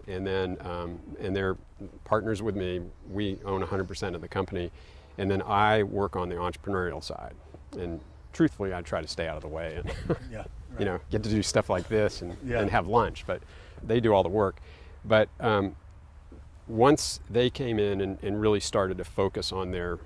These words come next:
Speaker 1: things, and it wasn't just me doing everything, then the business really started to take off. Uh,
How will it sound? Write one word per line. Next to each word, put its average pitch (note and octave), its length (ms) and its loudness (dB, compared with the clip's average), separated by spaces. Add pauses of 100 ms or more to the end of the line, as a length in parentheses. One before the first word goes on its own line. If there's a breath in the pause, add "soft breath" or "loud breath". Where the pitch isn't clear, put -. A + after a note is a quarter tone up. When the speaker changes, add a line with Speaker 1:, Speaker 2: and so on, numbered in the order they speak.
(260)
Speaker 1:
things, F#2+ 280 2
and F#2 80 -2
it E2+ 60 -2
wasn't F#2+ 300 0
just - 220 -4
me G2+ 280 2
doing F2 320 0
everything, F2+ 560 -2 (460 loud breath)
then A2 520 6
the F#2+ 60 -2
business G#2 420 0
really G#2 220 4
started F#2 320 0
to F2+ 220 -6
take F2+ 160 -4
off. F2+ 240 0 (280)
Uh, F2 260 -2